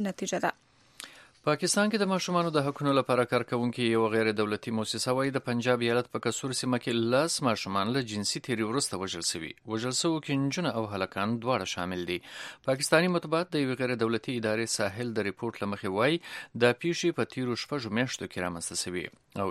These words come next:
Speaker 2: علت یې د هیواد په قانون کې نیمګړتیاوې دي. تر دې وړاندې هم په کسور کې د یو شمېر ماشومانو سره د جنسي تیري او د هغوی د ویډیوګانو رسوایي مخې ته راغلې وه.
Speaker 1: د پښتو ژبې وتلې سندرغاړه زرڅانګه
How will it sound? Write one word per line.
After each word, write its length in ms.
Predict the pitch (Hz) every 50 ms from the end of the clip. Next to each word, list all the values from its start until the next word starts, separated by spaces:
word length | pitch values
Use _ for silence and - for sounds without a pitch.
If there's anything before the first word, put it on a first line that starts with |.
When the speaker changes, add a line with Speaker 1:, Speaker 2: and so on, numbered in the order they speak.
| - 92
Speaker 2:
علت 340 | 90 87 85 92 98 - -
یې 200 | 147 156 160 147
د 100 | 151 147 139
هیواد 320 | 147 147 139 143 143 135 - -
په 80 | 147 -
قانون 240 | 143 131 131 135 135 123
کې 60 | - 180 170
نیمګړتیاوې 560 | 131 110 101 101 90 - - 104 101 92 92 85
دي. 80 | 87 87 - - - - - - - - -
تر 120 | - 147 151 156
دې 60 | 170
وړاندې 380 | 165 170 180 175 170 170 147 156
هم 160 | 185 190 -
په 140 | 143 - -
کسور 260 | 120 - - 135 135
کې 80 | 139 - 123 117
د 80 | 123
یو 80 | 135 143 -
شمېر 240 | - 117 107 101 95 95
ماشومانو 440 | 95 - - 101 101 101 98 92 - -
سره 140 | 95 92 90
د 100 | 95 92 90
جنسي 340 | 95 90 87 - - - 139 147 - -
تیري 280 | 104 87 87 - 110 135 170 - 175
او 40 | 175 180 170 175
د 100 | 160 151
هغوی 220 | 147 147 151 139 135
د 100 | 117 107
ویډیوګانو 520 | 104 90 98 98 98 107 123 123 110 95 92
رسوایي 360 | 90 - - - 92 92 80 - -
مخې 360 | - 117 123 127 127 - - - -
ته 80 | 90 87
راغلې 280 | 87 87 90 85 82 78
وه. 100 | 78 78 67 - - _ _ _ _ _ _ _ - - - - - _ _ -
Speaker 1:
د 120 | 240 240 240 233
پښتو 300 | 247 240 - - - 233 233 226 220
ژبې 340 | 226 214 202 208 220 214 208 202
وتلې 340 | 202 196 - 190 196 202 -
سندرغاړه 840 | - 202 190 190 185 190 202 190 185 180 180 190 185 - - - 190
زرڅانګه 520 | 190 185 - - - 196 190 190 190 190